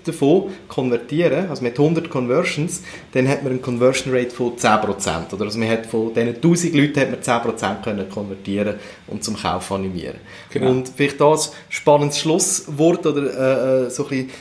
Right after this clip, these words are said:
Speaker 1: spannendes, äh, ähm, Fazit. Äh, wir reden im Online-Marketing-Business so ein bisschen, was für eine gute Conversion Rate, oder dass man meistens eine Conversion Rate von ein Prozent im E-Commerce-Business,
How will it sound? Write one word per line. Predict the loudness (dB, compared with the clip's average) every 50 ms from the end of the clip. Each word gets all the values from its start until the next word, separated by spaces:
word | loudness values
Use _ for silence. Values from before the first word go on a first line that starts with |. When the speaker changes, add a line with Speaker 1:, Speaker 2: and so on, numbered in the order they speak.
| -16 -14
Speaker 1:
spannendes, | -14 0 2 2 2 4 2 0 0 0 -2 -2 0
äh, | 0 2 2 4 4 2 2 2 0 0 0
ähm, | 0 -2 -4 -6 -8 -14 -18 -18 -16
Fazit. | -2 2 4 4 4 4 2 0 -2 -2 -4 -8 -12 -12 -10 -6 -4
Äh, | -2 -2 0 0
wir | 2 4
reden | 4 4 4 2 -2 -2
im | -2 0
Online-Marketing-Business | 0 -2 0 2 2 2 2 2 2 0 0 -2 -6 -6 -2 0 0 0 0 2 0 0 0 2 0 0 0 2 0 -2 -2 -6 -16 -16 -10
so | -2 -2 0
ein | 2 2
bisschen, | 0 0 -2 0 2
was | 2 4 4 2
für | 0 0
eine | 0 0 2
gute | 2 2 2 2 -2
Conversion | -4 -4 0 2 4 4 4 4 2 0 0
Rate, | 0 0 -2
oder | -4
dass | -4 -4 -2
man | -2 0 2
meistens | 2 4 4 2 2 0 -2 -2 -4 -4 -6 -10 -16 -18 -16 -8
eine | -8 -8 -4
Conversion | -2 -2 0 4 4 4 4 4 0 -2 0 0
Rate | 0 0 0
von | -2 -2 -2 -2 0 -2
ein | 0 2 2 2 2 0
Prozent | -2 -4 -4 -2 0 2 2 2 2 0 -2 -4
im | -4 -4 -2
E-Commerce-Business, | -2 -4 -2 -2 0 2 2 2 2 0 -2 -4 -2 0 0 0 2 0 0 0 0 -2 -4 -4